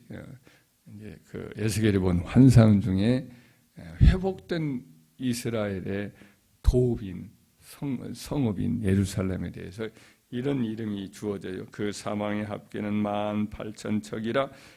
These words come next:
그날 후로는 그 성읍의 이름을 여호와 삼마라 하리라." 여호와 삼마라는 것은 여호와 하나님이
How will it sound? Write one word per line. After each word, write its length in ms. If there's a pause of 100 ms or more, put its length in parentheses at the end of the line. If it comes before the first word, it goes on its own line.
(160)
그날 420
후로는 720
그 200
성읍의 520
이름을 520
여호와 420
삼마라 760
하리라." 640
여호와 300
삼마라는 680
것은 240 (440)
여호와 400
하나님이 600